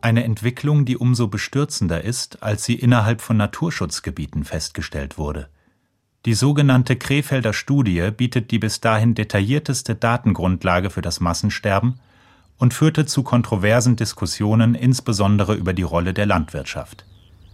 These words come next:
Das Insektensterben ist allerdings kein neues Problem, erklärt mir Schmetterlingsforscher Andreas Segerer.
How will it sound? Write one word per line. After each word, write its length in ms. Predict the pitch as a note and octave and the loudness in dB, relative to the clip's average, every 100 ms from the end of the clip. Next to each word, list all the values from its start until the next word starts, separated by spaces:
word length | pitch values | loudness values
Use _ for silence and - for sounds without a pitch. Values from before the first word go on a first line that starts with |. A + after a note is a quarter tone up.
| - - | -20 -6
Das 200 | A2+ A2+ | -4 0
Insektensterben 840 | B2+ D3 D3+ D#3 C#3 C3+ C3+ C3+ | 2 2 0 0 0 2 2 2
ist 160 | A#2+ - | 0 -2
allerdings 460 | A#2 A#2 A2+ A2+ | 0 2 2 0
kein 200 | - A2+ | 0 2
neues 360 | A2 B2+ F#2 - | 6 6 4 0
Problem, 560 | - D#2 E2 D#2 C#2+ C2+ | -8 -6 -4 -4 -4 -8
erklärt 400 | - - - F2 | -12 -8 -2 -2
mir 100 | F2 | -2
Schmetterlingsforscher 960 | E2 G2 F2+ F2+ D#2+ - - E2+ - F2+ | -2 -4 -2 0 -2 -4 -2 -2 0 -2
Andreas 460 | F#2 E2 E2+ F#2+ - | -2 -2 -2 -2 -2
Segerer. 500 | F2 D2 C#2+ C#2 | -4 -6 -8 -10